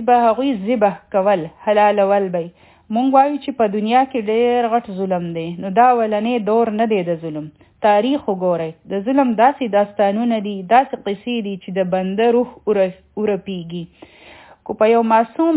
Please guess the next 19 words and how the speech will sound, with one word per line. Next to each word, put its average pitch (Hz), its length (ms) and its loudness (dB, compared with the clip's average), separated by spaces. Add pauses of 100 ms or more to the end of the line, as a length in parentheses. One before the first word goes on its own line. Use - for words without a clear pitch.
(120)
بیبي 269 280 2
باندې 220 400 2
څه 214 60 -10 (120)
تکلیف 226 380 -4 (100)
وي، 208 120 -6 (760)
نو 214 220 -2
په 226 160 4
هغو 226 280 4
باندې 262 400 4
د 233 120 2
خلکو 262 320 -2
ډېر 277 320 0 (220)
غټ 247 140 2 (120)
ترس 240 260 2 (120)
کیږي. 180 360 -8 (240)
کو 214 80 -6 (120)
څوک 277 260 4
یو 233 100 4 (120)
معصوم 254 360 0